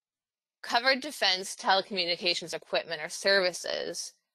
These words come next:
means potentially telecommunications equipment produced by Huawei or Z T E or any subsidiary or affiliate of such entities. Those are Chinese entities. So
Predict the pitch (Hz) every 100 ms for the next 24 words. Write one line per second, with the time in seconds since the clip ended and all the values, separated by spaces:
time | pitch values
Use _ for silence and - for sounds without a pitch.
0 | _ _ _ 185 185 170 165 165 165 -
1 | - _ _ _ _ _ _ _ _ _
2 | _ _ _ _ _ _ _ _ _ _
3 | _ _ _ _ 240 254 202 - 196 185
4 | 190 190 202 180 175 175 165 156 - 175
5 | - 151 - 175 160 165 - 160 156 147
6 | 156 160 175 151 135 147 247 - _ _
7 | _ _ _ _ - 180 175 196 196 -
8 | 180 190 226 226 151 165 156 147 175 170
9 | 180 180 - 175 - 196 185 180 180 156
10 | 156 - 160 151 127 123 - 120 104 -
11 | - - - - - - - - - _
12 | - 196 220 196 - 240 185 175 175 220
13 | 240 254 339 381 370 359 370 349 - -
14 | 233 208 190